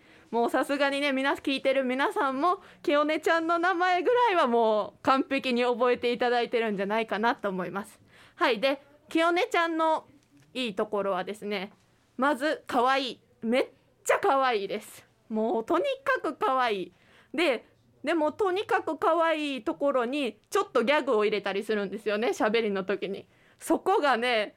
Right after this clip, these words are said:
もうクスッと笑わせてくれる、さっきも、さっきも出てたんですけど、A班のムードメーカーの存在だなっていうのもものすごく感じています。で、このムードメーカーっていう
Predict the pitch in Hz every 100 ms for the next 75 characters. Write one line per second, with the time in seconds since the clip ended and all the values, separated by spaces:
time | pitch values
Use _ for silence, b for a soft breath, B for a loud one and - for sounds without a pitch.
0 | - 214 208 208 202 - - 339 381 453
1 | - 240 269 302 302 320 349 320 - 277
2 | 277 277 320 302 294 247 285 214 196 -
3 | - 226 254 247 202 240 240 196 180 196
4 | - 196 208 B B B 277 277 277 220
5 | 196 196 233 302 302 285 277 285 254 220
6 | 202 185 - b b - 220 254 247 233
7 | 247 226 190 220 220 208 202 196 190 196
8 | 208 240 302 - 349 302 392 220 247 214
9 | 190 185 175 190 214 - _ b b b
10 | - 403 392 359 339 294 370 392 370 381
11 | 403 359 339 254 214 196 - 202 202 220
12 | 233